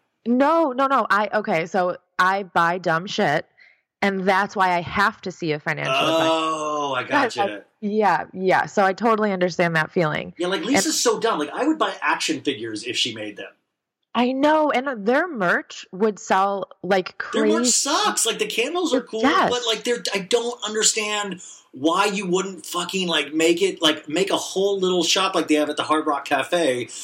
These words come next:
Speaker 2: and really
Speaker 1: Right.
Speaker 2: do a bunch of different products, because you're telling me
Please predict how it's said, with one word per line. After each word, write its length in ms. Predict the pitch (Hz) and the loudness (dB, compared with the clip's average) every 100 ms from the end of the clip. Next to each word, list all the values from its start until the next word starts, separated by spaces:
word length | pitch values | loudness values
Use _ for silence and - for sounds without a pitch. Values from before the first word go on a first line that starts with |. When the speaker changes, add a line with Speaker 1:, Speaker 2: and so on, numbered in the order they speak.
| - - | -14 -4
Speaker 2:
and 220 | 165 151 | -2 2
really 300 | 156 247 254 | 2 2 0
Speaker 1:
Right. 80 | 180 | 0
Speaker 2:
do 220 | 202 - - 156 | -4 -6 -4 -2
a 160 | 156 - | -2 0
bunch 260 | 165 190 185 | 0 2 0
of 80 | 165 | -2
different 280 | 160 175 | -2 -4
products, 380 | - 190 233 - | -2 -2 -2 -2
because 640 | 180 175 208 - - - - _ 170 | -4 -2 -2 -2 -10 -16 -18 _ -6
you're 160 | 254 | -2
telling 360 | - 269 233 220 | 0 0 0 -2
me 280 | 208 175 | -2 -2